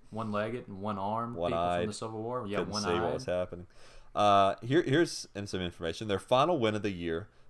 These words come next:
Speaker 2: was in front of nearly ten thousand spectators, which is considered
Speaker 1: Wow.
Speaker 2: massive for the day. So
Speaker 1: Yeah, I mean,
Speaker 2: there were
Speaker 1: that's
Speaker 2: barely
Speaker 1: huge.
Speaker 2: ten thousand people left alive probably at that point. So good on
Speaker 1: Oh, yeah, so everybody from the country <laughs> came together in the great city of Cincinnati to watch the final baseball
Speaker 2: Mm.
Speaker 1: game. Good on them.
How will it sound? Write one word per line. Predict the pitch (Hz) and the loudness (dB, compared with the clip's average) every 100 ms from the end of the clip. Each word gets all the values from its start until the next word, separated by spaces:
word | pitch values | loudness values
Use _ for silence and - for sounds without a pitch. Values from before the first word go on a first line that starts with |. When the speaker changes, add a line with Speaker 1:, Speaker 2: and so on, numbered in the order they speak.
| - | -10
Speaker 2:
was | 90 | -8
in | 90 | -2
front | 104 95 | 2 2
of | 90 | 0
nearly | 95 92 | 0 0
ten | 87 - 151 | -2 -2 -2
thousand | 139 131 151 208 147 | 2 4 4 2 -4
spectators, | 135 - 202 - 87 95 135 | -8 -6 -6 -2 0 0 -4
which | 107 - | -10 -12
is | - | -10
considered | 98 92 110 | -8 -2 0
Speaker 1:
Wow. | 143 87 | 0 -4
Speaker 2:
massive | 90 101 131 135 82 85 | -6 -4 -4 -2 -4 -6
for | - | -8
the | 87 | -6
day. | 95 127 123 | -4 -4 -4
So | 78 - 98 92 | -8 -4 -4 -2
Speaker 1:
Yeah, | 143 127 | 0 0
I | |
mean, | 101 | 0
Speaker 2:
there | 110 | 0
were | 113 | 4
Speaker 1:
that's | |
Speaker 2:
barely | 147 196 | 4 4
Speaker 1:
huge. | 110 | 4
Speaker 2:
ten | 117 | 2
thousand | 107 110 107 104 | 6 6 6 2
people | 113 110 113 | -4 -2 0
left | 110 113 | 2 2
alive | 107 98 147 190 | 2 2 0 -2
probably | - 80 76 73 | 0 0 0 -2
at | 73 80 | -6 -4
that | 78 76 | -4 -4
point. | 78 71 - | -8 -10 -10
So | 82 82 | -10 -6
good | 120 | -2
on | 123 | 4
Speaker 1:
Oh, | 123 120 | 4 4
yeah, | 92 113 120 | 0 0 0
so | 113 | 2
everybody | 117 120 120 131 143 | 2 2 4 2 2
from | 139 | -4
the | 135 | -2
country | 147 135 139 131 120 | 0 0 0 -2 -4
<laughs> | - | -2
came | 139 131 | 0 2
together | 131 143 143 123 | 2 4 4 2
in | 117 | 0
the | 113 | -2
great | 113 127 127 - - - | 0 0 0 -12 -20 -16
city | - - 139 113 | -8 -2 -2 -2
of | |
Cincinnati | - 139 - 135 165 113 | -4 -6 -4 -6 -4 -4
to | 104 | -2
watch | 110 117 | 0 -2
the | - | -6
final | 107 127 139 | -6 -4 -4
baseball | - 131 107 | -6 -4 -4
Speaker 2:
Mm. | 90 | -4
Speaker 1:
game. | 78 82 - - - - - _ | -6 -8 -12 -20 -20 -20 -20 _
Good | - 139 | -6 -2
on | 90 | -2
them. | 87 78 | -4 -10